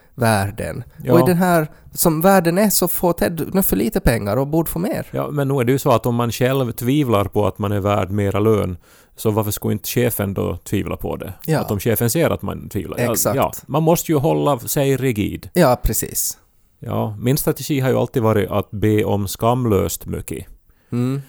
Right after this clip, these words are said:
Speaker 2: Eh, och så här, för att, eh, ofta så är det uppdrag som jag kanske inte innerst inne vill göra. Så här att nu ska jag tala på någon konferens eller hålla någon sorts anförande.
Speaker 1: Mm.
Speaker 2: Eh, men om man ber om skamlöst mycket och sen,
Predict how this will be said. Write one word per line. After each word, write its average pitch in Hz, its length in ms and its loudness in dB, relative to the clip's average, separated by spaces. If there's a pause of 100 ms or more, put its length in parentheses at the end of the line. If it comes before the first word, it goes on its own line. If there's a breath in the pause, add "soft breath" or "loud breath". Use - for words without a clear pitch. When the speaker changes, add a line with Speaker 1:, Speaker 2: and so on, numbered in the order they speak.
(140 soft breath)
Speaker 2:
Eh, 98 280 -2
och - 300 -6
så 113 80 -2
här, 101 320 0
för - 140 -2
att, - 280 0
eh, 104 220 2 (160)
ofta 127 320 0
så 135 120 0
är 117 60 4
det 107 180 0
uppdrag 104 680 2
som 107 140 -2
jag 101 100 -2
kanske 107 320 0
inte 120 220 -4
innerst 117 520 -2
inne 110 240 2
vill 101 320 2
göra. 90 380 0
Så - 120 -8
här 95 180 -2
att 95 140 -6
nu 104 100 -4
ska - 160 -4
jag 98 160 2 (240 soft breath)
tala 98 380 2
på 104 140 -2
någon 95 200 -2
konferens 92 680 -4
eller 98 160 0
hålla 95 320 -2
någon 92 180 -4 (320 soft breath)
sorts - 260 -4
anförande. 98 720 -2 (220 soft breath)
Speaker 1:
Mm. 110 260 -2
Speaker 2:
Eh, 104 180 0
men 113 160 0
om 120 100 2
man 113 160 2
ber 151 180 4
om 156 120 0
skamlöst 131 640 0
mycket 104 360 -2
och - 120 -4
sen, 123 240 -2